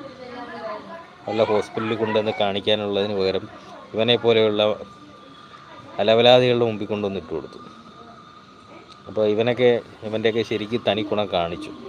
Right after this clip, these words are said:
ചിലപ്പോൾ ആ പ്രായത്തിലുള്ള ഒരു മോള് അവനുണ്ടാകാം, അല്ലെങ്കിൽ മോനുണ്ടാകാം. പക്ഷെ അതൊന്നും അവൻ ചിന്തിച്ചില്ല. അവൻ്റെ ഉള്ളിലെ കാമഭ്രാന്തൻ, അങ്ങനെയാണ് പറയണം,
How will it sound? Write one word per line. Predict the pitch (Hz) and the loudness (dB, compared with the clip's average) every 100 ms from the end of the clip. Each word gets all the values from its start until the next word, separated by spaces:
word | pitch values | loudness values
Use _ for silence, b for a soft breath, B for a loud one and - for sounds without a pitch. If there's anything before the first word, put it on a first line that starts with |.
| - - - - - - - - | -18 -20 -20 -20 -20 -20 -20 -12
ചിലപ്പോൾ | - 98 110 | -4 2 4
ആ | 110 | 6
പ്രായത്തിലുള്ള | 113 110 110 123 123 | 6 4 4 2 2
ഒരു | 120 113 | 2 0
മോള് | 101 113 127 117 | 0 2 0 -2
അവനുണ്ടാകാം, | 113 117 113 113 104 82 - - | -4 -4 2 4 4 0 -8 -10
അല്ലെങ്കിൽ | - 101 104 | -6 -4 0
മോനുണ്ടാകാം. | 101 120 117 107 92 - - - - - - - - - - - - - - - - - - 143 - - - | 0 0 2 4 4 -2 -10 -18 -20 -20 -20 -20 -20 -20 -20 -20 -20 -20 -20 -20 -20 -20 -20 -20 -20 -20 -20
പക്ഷെ | - 101 | -6 0
അതൊന്നും | 104 120 113 | 0 2 0
അവൻ | 113 | 0
ചിന്തിച്ചില്ല. | 104 95 90 90 90 | -4 -8 -6 -4 -2
അവൻ്റെ | 98 104 | -2 -4
ഉള്ളിലെ | 98 98 101 98 - - - - - - - - - - - | 0 0 0 -2 -8 -20 -20 -20 -20 -20 -20 -20 -20 -20 -8
കാമഭ്രാന്തൻ, | - 95 107 - 107 95 87 - - - - - - - - - - - | -4 -2 -2 -2 -2 -2 -6 -10 -20 -20 -20 -20 -20 -20 -20 -20 -20 -18
അങ്ങനെയാണ് | 98 98 110 107 | -12 -8 -6 -6
പറയണം, | 98 82 80 | -6 -8 -10